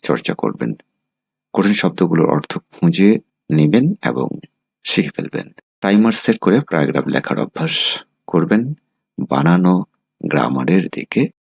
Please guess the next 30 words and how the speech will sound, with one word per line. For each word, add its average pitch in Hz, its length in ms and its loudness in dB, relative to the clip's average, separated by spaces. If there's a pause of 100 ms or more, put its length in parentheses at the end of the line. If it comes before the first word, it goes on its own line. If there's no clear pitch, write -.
খেয়াল - 200 -4
রাখবেন। - 360 -6 (560)
আজকের - 200 0
ভিডিওতে 90 380 0
আমরা 80 180 0
শিখলাম - 460 0
যে 80 300 2 (200)
কোন 98 140 2
প্যারাগ্রাফগুলো - 720 -2
পড়লে 78 380 0 (100)
আমাদের - 320 -4 (300)
সবসময় 107 400 0
পরীক্ষা 80 360 -2
কমন 76 300 -2
পড়বে, - 400 -2 (500)
সে - 360 0 (520)
স্কুলের - 300 -2
পরীক্ষা - 340 -2
হোক - 380 0 (200)
বা - 300 -4 (280)
পাবলিক - 300 -6
পরীক্ষা - 400 -8
হোক। - 300 -8 (520)
সেটা 135 400 -2 (360)
আশা - 220 0
রাখি 90 240 -2
আপনাদের 71 360 -2
এই 71 80 0
ভিডিওটি - 560 -2
অনেক 87 300 0